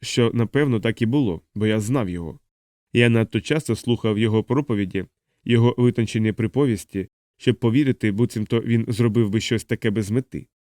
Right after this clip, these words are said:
Ти вбив істинного Будду, Боже смерті. А хто я, ти знаєш». «Сідгартхо», мовив Яма, я знаю, що ти шахрай. Знаю, що ти непросвітлений. Розумію, що твоє вчення міг пам'ятати будь-хто з перших. Ти вирішив відродити його,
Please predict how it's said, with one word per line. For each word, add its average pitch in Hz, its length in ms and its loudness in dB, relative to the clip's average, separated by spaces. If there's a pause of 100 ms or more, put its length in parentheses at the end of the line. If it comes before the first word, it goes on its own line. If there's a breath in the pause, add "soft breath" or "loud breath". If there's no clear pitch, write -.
(220)
Ти 120 140 4
вбив 113 380 2
істинного 113 460 0
Будду, 107 460 -4
Боже 107 340 -2
смерті. 95 500 -8 (440)
А 107 140 -2
хто - 240 -2
я, 123 180 2
ти 117 180 -4
знаєш». 78 520 -12 (540)
«Сідгартхо», 117 800 -2 (220)
мовив 117 300 2
Яма, 92 380 -6 (320)
я 214 180 0
знаю, 185 280 2
що 127 140 -4
ти 117 100 -4
шахрай. 104 460 -4 (420)
Знаю, 208 300 -2
що 160 120 -2
ти 165 120 0
непросвітлений. 147 920 -2 (360)
Розумію, 196 480 0
що 147 140 0
твоє 143 220 2
вчення 151 400 0
міг 139 220 0
пам'ятати 139 580 0
будь-хто 139 360 -4
з - 80 -10
перших. 120 420 -6 (400)
Ти - 160 -2
вирішив 185 380 2
відродити 165 540 2
його, 107 380 0